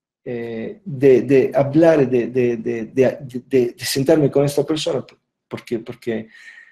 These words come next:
porque nos podemos entender, o porque me, me quiere hacer varias preguntas, me ha dicho, muy específica. No es simplemente el hecho de, eh, de la respuesta,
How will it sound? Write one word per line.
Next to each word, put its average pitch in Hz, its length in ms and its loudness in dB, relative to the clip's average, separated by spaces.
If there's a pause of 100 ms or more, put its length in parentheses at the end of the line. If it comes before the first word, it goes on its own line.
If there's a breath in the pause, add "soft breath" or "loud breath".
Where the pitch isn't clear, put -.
(200 loud breath)
porque 131 300 -2
nos 127 200 -4
podemos 120 360 -4
entender, 117 560 0
o 113 80 -4
porque - 240 -12
me, 117 180 -6
me 120 160 -8
quiere 120 200 2
hacer 113 240 -6
varias 113 320 -2
preguntas, 120 420 -2
me 131 120 0
ha - 20 4
dicho, 123 240 2
muy 147 100 2
específica. 139 680 -6 (600 soft breath)
No 160 140 0
es 190 80 2
simplemente 147 760 0
el 131 160 0
hecho 143 320 -2
de, 123 400 0 (1080)
eh, 120 680 -2
de 123 220 2
la 123 160 2
respuesta, 120 920 -2